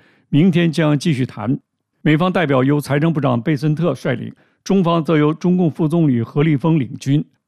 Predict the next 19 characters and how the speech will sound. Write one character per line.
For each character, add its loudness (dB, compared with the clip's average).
这 0
场 2
会 0
谈 0
旨 0
在 2
化 0
解 0
中 0
美 0
贸 0
易 0
争 0
端， 0
并 2
争 2
取 -6
延 0
长 -2